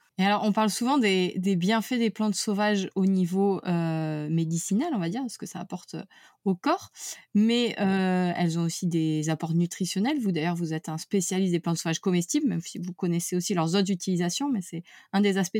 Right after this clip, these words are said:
dont vous parlez, euh, le plus souvent. Euh, quelles plantes sont les plus nutritives ? Est-ce qu'on pourrait se nourrir uniquement de plantes sauvages et, euh, lesquelles apportent vraiment un réel, euh, apport nutritionnel important ?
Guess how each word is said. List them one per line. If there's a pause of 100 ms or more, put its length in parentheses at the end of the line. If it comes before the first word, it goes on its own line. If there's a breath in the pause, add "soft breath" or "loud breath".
dont
vous
parlez,
euh,
le
plus
souvent. (560 loud breath)
Euh,
quelles
plantes
sont
les
plus
nutritives ?
Est-ce
qu'on
pourrait
se
nourrir
uniquement
de
plantes
sauvages
et,
euh, (340 soft breath)
lesquelles
apportent
vraiment
un
réel,
euh,
apport
nutritionnel
important ?